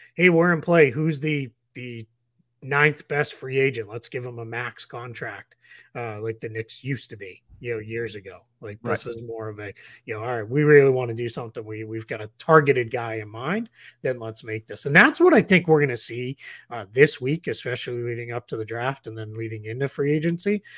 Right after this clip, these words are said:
Speaker 1: is a lot of deals arranged, even if they're not officially executed just yet, but arranged to be,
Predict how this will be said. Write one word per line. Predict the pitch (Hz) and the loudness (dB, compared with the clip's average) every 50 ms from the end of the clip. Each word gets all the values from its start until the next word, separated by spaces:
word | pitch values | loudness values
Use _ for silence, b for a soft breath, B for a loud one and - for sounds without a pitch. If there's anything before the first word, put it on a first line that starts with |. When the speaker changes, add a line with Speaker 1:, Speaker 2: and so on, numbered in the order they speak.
| B B B B | B B B B
Speaker 1:
is | 139 143 143 | 0 4 4
a | 143 | 4
lot | 131 131 131 139 156 160 | 6 8 8 10 10 8
of | 147 | 8
deals | 131 139 147 147 143 135 123 | 6 8 8 8 8 8 2
arranged, | 127 117 107 120 127 135 135 131 123 113 107 - - | -2 -4 -4 -4 -4 -2 -2 -2 -4 -6 -8 -10 -6
even | 135 151 165 196 208 | -2 2 4 6 6
if | 202 208 | 6 4
they're | - 185 | 2 2
not | 175 165 156 143 | 4 4 4 2
officially | 131 - - 151 139 - - 127 117 123 | 2 0 -2 -2 -2 -2 -6 -6 -4 -2
executed | 139 151 - - - 120 - 131 113 107 104 101 | -2 -4 -4 -6 -14 -12 -12 -12 -12 -12 -12 -14
just | 107 107 110 - | -14 -14 -14 -14
yet, | - 110 98 90 _ b b b b b b b - | -16 -16 -18 -18 _ b b b b b b b -2
but | 156 151 | 0 2
arranged | 147 131 117 117 135 156 160 151 147 139 127 120 113 - _ - - - | 2 0 -2 -2 0 2 2 2 2 0 -2 -6 -10 -14 _ -18 -20 -14
to | - 156 139 131 | -10 -10 -10 -8
be, | 120 131 127 123 123 123 120 117 117 113 113 | -8 -8 -8 -8 -8 -8 -10 -10 -12 -12 -14